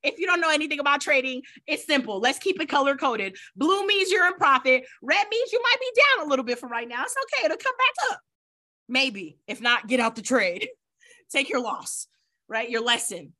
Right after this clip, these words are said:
But seriously, lighten your journey.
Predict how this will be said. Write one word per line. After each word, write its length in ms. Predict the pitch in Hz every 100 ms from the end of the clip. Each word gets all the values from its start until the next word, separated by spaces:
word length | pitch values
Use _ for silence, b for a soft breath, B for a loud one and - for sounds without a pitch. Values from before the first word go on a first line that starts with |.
| _ _ _ _ _ _ _ _
But 200 | 180 311
seriously, 580 | 392 403 480 - - 165
lighten 420 | 220 370 330 349
your 180 | 311 277
journey. 600 | 196 226 302 254 147